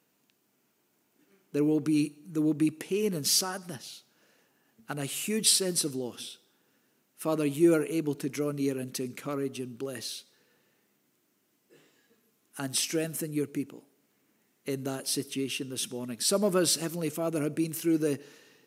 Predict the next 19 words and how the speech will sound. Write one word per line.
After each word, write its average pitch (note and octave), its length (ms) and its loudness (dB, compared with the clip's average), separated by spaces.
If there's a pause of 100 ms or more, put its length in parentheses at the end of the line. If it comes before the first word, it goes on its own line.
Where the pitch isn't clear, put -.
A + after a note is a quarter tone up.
(160)
tremendous F3 680 0
pain E3 280 -2
of D3+ 100 -2
the C#3+ 100 -2
dissolution D#3+ 960 2
of C#3+ 140 -4
a C#3 80 -4
marriage C3+ 400 -6
relationship. B2+ 800 -8 (800)
And C#3+ 100 -2
we'll D3 100 4
hear F#3 280 2
that D3+ 380 0
differently D#3+ 480 0
this C#3 260 -2
morning C#3 300 -4
from B2+ 200 -6
that C3 220 -10
perspective. - 600 -10